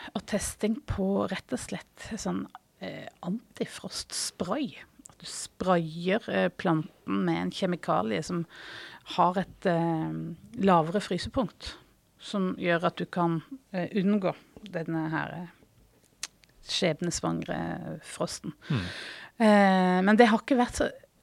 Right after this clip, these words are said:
Speaker 1: foreløpig så har det ikke vært sånn veldig gode resultater ennå,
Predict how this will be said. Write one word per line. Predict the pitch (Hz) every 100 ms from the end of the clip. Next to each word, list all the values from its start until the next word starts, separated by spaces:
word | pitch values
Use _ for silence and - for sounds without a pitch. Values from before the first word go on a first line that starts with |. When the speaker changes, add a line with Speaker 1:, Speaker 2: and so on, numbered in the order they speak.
| -
Speaker 1:
foreløpig | - - 254 220 233 269 269
så | 240
har | 220
det | 233
ikke | 269
vært | 233
sånn | 226 220 202 -
veldig | - - 196 190 202 202
gode | 196 190
resultater | 196 202 - 190 - -
ennå, | 196 185 269